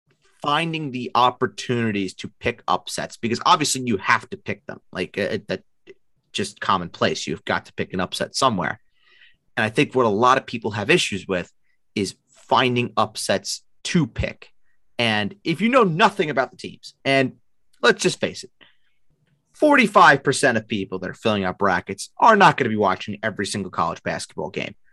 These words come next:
But if they need a spot to maybe pick an upset, maybe this will, will help you out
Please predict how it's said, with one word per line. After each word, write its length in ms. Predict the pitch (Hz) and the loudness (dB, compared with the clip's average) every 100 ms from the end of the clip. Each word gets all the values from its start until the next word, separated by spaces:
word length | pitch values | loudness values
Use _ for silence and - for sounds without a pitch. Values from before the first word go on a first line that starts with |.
| _ _ - | _ _ 2
But 320 | 196 165 - _ _ _ _ _ | 4 4 2 _ _ _ _ _
if 160 | 131 113 | 0 2
they 140 | 110 | 0
need 220 | 110 139 127 | 2 2 2
a 20 | |
spot 520 | - - 135 127 - | 0 2 4 4 0
to 60 | 107 | -4
maybe 220 | 113 104 | -2 -2
pick 300 | - 131 165 | -2 -2 0
an 80 | 156 | -2
upset, 480 | - - 151 - - _ | -2 -2 -2 -2 -8 _
maybe 340 | 110 117 98 101 | -4 -2 -2 -4
this 300 | 92 - - | -6 -8 -8
will, 280 | 90 82 - | -8 -8 -10
will 120 | 80 | -12
help 300 | - 90 - | -8 -10 -8
you 140 | 82 | -4
out 220 | 82 78 | -2 -2